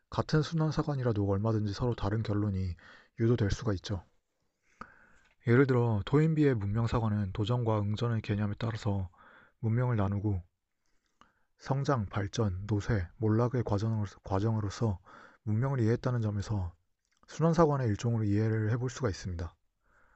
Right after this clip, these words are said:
물론 토인비의 역사관은 순환사관과 기독교적인 역사 이해가 혼합되어 있는 것이기 때문에 온전하게 순환사관이라고만 말을 할 수는 없습니다만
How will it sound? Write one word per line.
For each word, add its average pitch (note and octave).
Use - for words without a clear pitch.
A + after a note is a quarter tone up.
물론 B2
토인비의 D#3
역사관은 G#2+
순환사관과 A#2
기독교적인 B2
역사 G2
이해가 G2
혼합되어 C#3+
있는 A2
것이기 G#2+
때문에 G#2
온전하게 B2
순환사관이라고만 C3+
말을 G2
할 A2
수는 A2+
없습니다만 F#2+